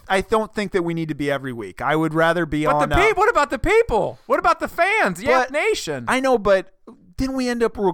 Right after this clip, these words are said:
Speaker 1: re-, reviewing games like that block game and, you know, D L C and stuff like that? I would rather have full reviews of games that I've played that I've really enjoyed other than kinda struggling
Speaker 2: When you
Speaker 1: looking
Speaker 2: really
Speaker 1: for
Speaker 2: have
Speaker 1: content.
Speaker 2: something to tell the people about.
Speaker 1: Yeah, exactly.
Speaker 2: Yeah, like,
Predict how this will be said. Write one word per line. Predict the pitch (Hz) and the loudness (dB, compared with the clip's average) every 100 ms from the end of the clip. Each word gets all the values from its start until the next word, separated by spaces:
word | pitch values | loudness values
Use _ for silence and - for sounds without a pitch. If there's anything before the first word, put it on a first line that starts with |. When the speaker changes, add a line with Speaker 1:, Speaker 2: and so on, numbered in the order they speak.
| - | -2
Speaker 1:
re-, | 185 190 202 | -14 -14 -6
reviewing | 175 160 196 185 165 | -6 -4 -6 -4 -4
games | 165 165 165 127 | -4 -4 -8 -4
like | 139 131 131 | -4 -4 -6
that | 135 139 123 | -8 -8 -4
block | 143 143 - | -2 -2 -4
game | 123 98 90 123 | -10 -10 -14 -6
and, | 151 147 | -4 -2
you | 151 | -2
know, | 143 123 | -4 -6
D | 165 170 | -8 -4
L | 175 151 | -4 -4
C | - 165 147 | -10 -12 -12
and | 120 | -12
stuff | - 113 | -12 -12
like | 117 - | -12 -8
that? | 127 123 | -6 -4
I | 139 | -4
would | 143 139 | -6 -4
rather | 160 180 185 185 170 - - - - - | -2 0 0 0 -4 -6 -16 -20 -20 -6
have | 151 160 151 | 0 0 0
full | - - 165 170 170 | -6 -8 0 0 2
reviews | 156 127 165 156 117 | -2 -4 -4 -4 -6
of | 120 | -10
games | 127 147 151 131 | -8 -6 -6 -6
that | 131 | -6
I've | 127 - | -6 -6
played | - 151 147 | -6 -4 -4
that | 135 | -6
I've | 127 120 | -6 -6
really | 139 143 135 | -6 -4 -6
enjoyed | 120 123 131 123 | -6 -6 -4 -4
other | 113 127 123 | -6 -6 -8
than | 123 117 | -8 -8
kinda | 131 120 | -10 -10
struggling | - - 139 123 123 | -12 -10 -6 -6 -6
Speaker 2:
When | 160 | -6
you | 160 | -6
Speaker 1:
looking | 151 156 | -6 -4
Speaker 2:
really | 220 220 | -2 -2
Speaker 1:
for | 202 | -4
Speaker 2:
have | 185 | -4
Speaker 1:
content. | 110 | -6
Speaker 2:
something | - 185 185 175 147 | -6 -6 -6 -10 -10
to | - | -12
tell | - 165 156 | -8 -4 -4
the | 123 | -6
people | - 120 - 101 | -12 -12 -8 -8
about. | 113 | -6
Speaker 1:
Yeah, | 160 139 | -6 -6
exactly. | 117 139 143 - 196 | -10 -10 -10 -10 -10
Speaker 2:
Yeah, | 214 147 95 | -10 -12 -10
like, | 135 139 | -10 -10